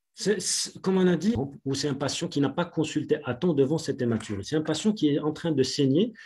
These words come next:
à chaque miction. Chaque miction, il perd du sang. Donc, au bout de deux, trois, quatre mois,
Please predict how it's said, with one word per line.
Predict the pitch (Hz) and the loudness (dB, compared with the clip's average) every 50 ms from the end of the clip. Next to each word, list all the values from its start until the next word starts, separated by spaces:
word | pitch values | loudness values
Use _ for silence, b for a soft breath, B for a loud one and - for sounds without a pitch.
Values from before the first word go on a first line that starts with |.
| B B B - | B B B -4
à | 139 | -2
chaque | - - - 180 - - | 0 0 0 0 0 0
miction. | 139 135 135 131 - 131 - - - - - b b b b b b | 0 0 0 -2 -4 -8 -8 -10 -10 -12 -16 b b b b b b
Chaque | - - 185 185 - | -2 0 2 2 4
miction, | 175 175 160 160 - - - 226 226 226 | 4 2 2 0 -2 0 2 2 4 4
il | 170 151 131 - | 4 2 0 2
perd | - 180 180 139 120 | 4 4 6 6 4
du | 117 117 | 2 0
sang. | 107 - - 95 85 B B B B B B B | -2 -2 -4 -6 -8 B B B B B B B
Donc, | 113 180 190 180 - - | 4 4 4 4 4 4
au | 180 175 | 6 6
bout | 175 196 175 | 8 6 6
de | 127 135 127 | 6 6 4
deux, | 120 123 180 180 175 180 - - | 4 6 6 6 6 4 0 -12
trois, | - - 151 175 151 117 - - | -4 2 4 4 4 2 0 -4
quatre | - 147 139 - - 139 | -6 -6 -4 -2 0 0
mois, | 117 120 151 196 247 - - | 2 2 2 0 0 -2 -6